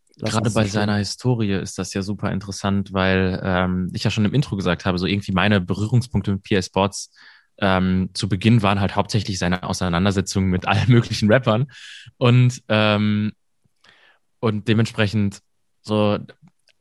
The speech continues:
Speaker 2: gerade f-, bei ihm ist es halt ein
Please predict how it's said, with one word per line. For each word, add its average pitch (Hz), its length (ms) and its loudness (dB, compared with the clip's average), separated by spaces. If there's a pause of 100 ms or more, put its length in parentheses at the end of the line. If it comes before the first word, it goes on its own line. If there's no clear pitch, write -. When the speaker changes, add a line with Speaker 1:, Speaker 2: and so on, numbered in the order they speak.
(760)
Speaker 2:
gerade 117 300 2
f-, - 260 -8
bei 110 260 0
ihm 131 360 4
ist - 240 -8
es 117 160 -6
halt 113 200 0
ein 101 380 2